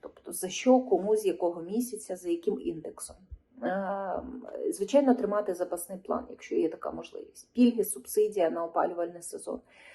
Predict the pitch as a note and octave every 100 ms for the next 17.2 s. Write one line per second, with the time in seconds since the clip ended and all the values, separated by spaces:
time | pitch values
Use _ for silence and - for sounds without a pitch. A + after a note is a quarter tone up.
0 | - - G3 F#3+ F#3 E3 - F3 F3 D#3
1 | - - F3 F#3 A3 - F#3+ - E3+ -
2 | G#3+ A3+ A3 - G#3 F#3 F3 F3 F3 E3
3 | F#3+ E3+ F3 E3 - - G3 G#3 A#3 A#3
4 | B3 - F#3+ F#3 F#3+ F3 F#3 - G3+ G3
5 | G3 E3 E3 F3 E3 D#3 E3 D#3 E3 -
6 | - _ _ _ _ _ - - - -
7 | - - - B3+ - B3+ A#3+ G#3+ - D#3
8 | - _ _ A3+ C4 E4 C#4 A#3+ A3+ A3+
9 | A3 A3+ G#3+ - - - F3 E3 - G3
10 | F#3+ F#3 E3+ - D#3+ D#3+ G3+ G#3+ F3 F3
11 | D3 D#3 D#3+ E3+ F3+ - - D4 - -
12 | G#3 G3 F3+ - G#3 - F#3 F3+ - F#3+
13 | F#3+ G3 F#3+ E3+ C#3+ C3 - D#3 E3+ F3+
14 | G3 G3 F#3+ G3 A3+ A#3 F#3 F3+ F3+ F#3+
15 | F#3+ F3+ F3 F3 F3 F3 F#3 F3+ E3+ F#3+
16 | G3 G3+ - - F#3 F3+ E3+ F3 E3+ B3
17 | -